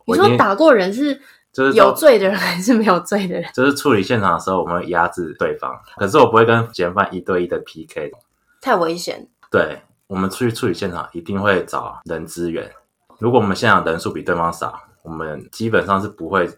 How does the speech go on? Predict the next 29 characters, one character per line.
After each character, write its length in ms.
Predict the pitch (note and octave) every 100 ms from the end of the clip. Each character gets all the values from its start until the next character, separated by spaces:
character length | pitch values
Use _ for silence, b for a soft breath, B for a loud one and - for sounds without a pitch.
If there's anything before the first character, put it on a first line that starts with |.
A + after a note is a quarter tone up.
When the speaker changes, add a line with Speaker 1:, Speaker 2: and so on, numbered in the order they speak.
| _
Speaker 2:
贸 240 | G2+ G2 D#2
然 100 | D2
的 80 |
跑 160 | C#2+ C2
上 220 | E2 D#2
去 160 | - D2
啦。 160 | - - _ _
Speaker 1:
警 280 | - G#3 F3+
察 280 | F3+ F#3 F#3+
考 260 | - F3 F3
试 240 | B3+ B3
是 220 | A#3 B3
有 400 | F3 D3+ G1+ - _ _ -
体 240 | G#3+ F#3
能 400 | E3 D#3 D#3 E3+ F3 - - -
考 220 | - F#3 E3+
试 160 | -
的 80 | E2+
吗？ 240 | F2+ G2
Speaker 2:
有 80 | F#2
啊， 180 | E2 E2+
有 20 |
啊， 0 |
有 120 | E2
啊， 120 | D#2 D#2
体 120 | D#2+
能 120 | D#2
测 160 | - F2
验。 240 | F2 D2+